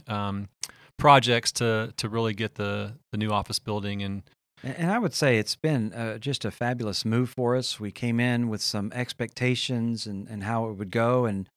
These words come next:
Speaker 2: it's really worked out, uh, quite well. The, the finish out of the, of the office building has, uh, been great. You know, we've really enjoyed the space, and, and the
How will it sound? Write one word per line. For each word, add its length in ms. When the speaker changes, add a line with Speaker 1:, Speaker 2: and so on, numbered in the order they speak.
Speaker 2:
it's 220
really 240
worked 320
out, 240
uh, 220
quite 300
well. 460
The, 240
the 100
finish 360
out 240
of 220
the, 340
of 160
the 80
office 380
building 600
has, 520
uh, 380
been 360
great. 420
You 80
know, 100
we've 200
really 220
enjoyed 320
the 60
space, 540
and, 220
and 220
the 480